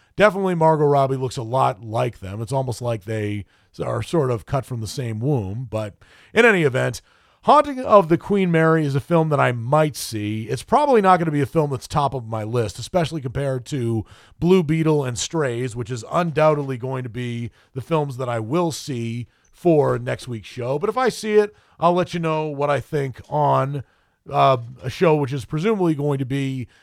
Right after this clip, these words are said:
next week's show, but could possibly be a future show. That all depends on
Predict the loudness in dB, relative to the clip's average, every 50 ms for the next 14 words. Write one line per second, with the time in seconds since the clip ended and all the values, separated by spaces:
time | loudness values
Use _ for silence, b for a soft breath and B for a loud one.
0 | b b b 2 2 2 0 -2 -6 -8 -8 -8 -4 -2 0 0 0 0 -2 -4
1 | -8 _ -2 2 6 6 6 6 4 -2 -20 _ _ _ _ 4 6 6 6 6
2 | 4 0 -2 -2 -2 -4 -4 -4 -6 -4 -4 -4 -4 -4 -6 -8 -10 _ _ _
3 | -8 -8 -4 -2 -2 -2 -2 -2 -4 -4 -2 -2 0 2 4 6 6 6 6 4
4 | 2 -2 -4 -4 -4 -4 -6 -8 -10 -10 -6 -4 -2 -2 -2 -2 -4 -6 -10